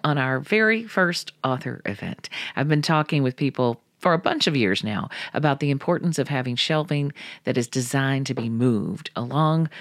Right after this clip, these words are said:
with my colleagues at Franklin, I've been thinking with bookstores about how you can safely move a fully loaded set of shelves to create a quick changeover for an event. And one thing that I emphasize over and over is something we all know.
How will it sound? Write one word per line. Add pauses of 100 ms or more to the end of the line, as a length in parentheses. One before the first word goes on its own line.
(280)
with
my
colleagues
at
Franklin,
I've
been
thinking
with
bookstores
about
how
you
can
safely
move (340)
a
fully
loaded
set
of
shelves
to
create
a
quick
changeover (300)
for
an
event. (280)
And
one
thing
that
I
emphasize
over
and
over
is
something
we
all
know.